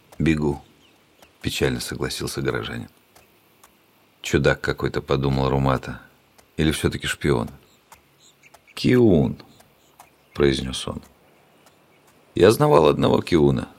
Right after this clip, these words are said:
продавец снадобий и алхимик с Жестяной улицы. Ты его родственник?» «Увы, да»,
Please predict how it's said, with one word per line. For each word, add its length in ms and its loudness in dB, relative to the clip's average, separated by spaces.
продавец 460 8
снадобий 580 2
и 120 -2
алхимик 500 2
с 20 0
Жестяной 460 0
улицы. 460 0
Ты 80 0
его 220 4
родственник?» 580 0
«Увы, 260 4
да», 300 0